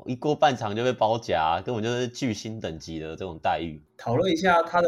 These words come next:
Speaker 2: 这个好不好？他的这个洗地板的这个频率啊，
Speaker 1: 对啊。
Speaker 2: 他的腿力不足吗？<laughs> 打过N B A，打过C B A，然后打霹雳还一直摔，就前两个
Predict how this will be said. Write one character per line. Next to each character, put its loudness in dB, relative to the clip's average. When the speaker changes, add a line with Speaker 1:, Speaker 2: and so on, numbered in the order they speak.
Speaker 2:
这 0
个 0
好 0
不 2
好？ 2
他 -6
的 -4
这 -4
个 0
洗 -4
地 -2
板 0
的 0
这 0
个 0
频 0
率 8
啊， 6
Speaker 1:
对 2
啊。 -4
Speaker 2:
他 -6
的 6
腿 2
力 4
不 2
足 2
吗？ 2
<laughs> -8
打 4
过 4
N 0
B 4
A， 4
打 4
过 4
C -2
B -2
A， 2
然 2
后 4
打 0
霹 -6
雳 0
还 2
一 0
直 -4
摔， 0
就 0
前 0
两 4
个 4